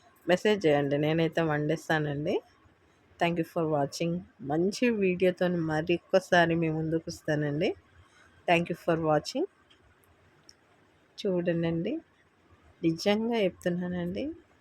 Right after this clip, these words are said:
మీరైతే అక్-, వెళ్ళాలనుకుంటే నియర్ బైలో ఉన్న వాళ్ళైతే వెళ్ళండి, నిజంగా వెళ్ళండి,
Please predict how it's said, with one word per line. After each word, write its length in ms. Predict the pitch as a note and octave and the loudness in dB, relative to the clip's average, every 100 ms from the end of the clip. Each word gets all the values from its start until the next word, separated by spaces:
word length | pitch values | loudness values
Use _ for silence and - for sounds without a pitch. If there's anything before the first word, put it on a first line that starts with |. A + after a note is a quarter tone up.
| _ - - | _ -20 -4
మీరైతే 640 | E3+ F#3+ A3 G3+ E3 F3+ | 0 2 4 4 2 2
అక్-, 260 | G3+ F3 - _ _ _ _ _ _ _ | 0 -2 -6 _ _ _ _ _ _ _
వెళ్ళాలనుకుంటే 1080 | F3+ F3+ F#3+ G3+ G3+ F#3 F3 - F3+ G3 C#4 D4 G3 | 2 4 6 6 6 4 0 -2 -4 -4 -6 -6 -4
నియర్ 360 | F#3 F3+ F#3 F3+ | 0 6 6 6
బైలో 280 | F#3 F3+ F3 | 2 4 0
ఉన్న 220 | E3 E3 | 0 0
వాళ్ళైతే 500 | E3 D#3 D#3+ D#3+ - | 0 0 0 -2 -4
వెళ్ళండి, 520 | G3 D#3 E3 D#3+ D#3 D3+ D3+ D3+ _ - | -2 -2 0 -2 -2 -4 -6 -8 _ -8
నిజంగా 680 | D3+ D#3 - G3+ C4+ F4 F4+ | -6 -6 0 0 2 2 4
వెళ్ళండి, 480 | G3 C#3 B2+ A2+ | 4 4 2 -2